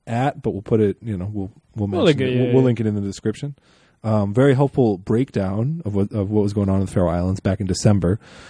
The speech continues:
Speaker 1: which is, um, the government collapsed because of,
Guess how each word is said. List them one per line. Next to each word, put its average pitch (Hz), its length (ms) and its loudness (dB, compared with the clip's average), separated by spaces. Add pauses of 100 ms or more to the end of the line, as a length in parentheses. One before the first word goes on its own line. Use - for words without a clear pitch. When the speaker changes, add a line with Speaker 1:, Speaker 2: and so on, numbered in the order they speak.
(160)
Speaker 1:
which 123 240 2
is, 127 520 2 (100)
um, 113 680 2 (160)
the 113 80 -6
government 180 380 2
collapsed 156 560 0
because 147 540 2
of, 135 560 0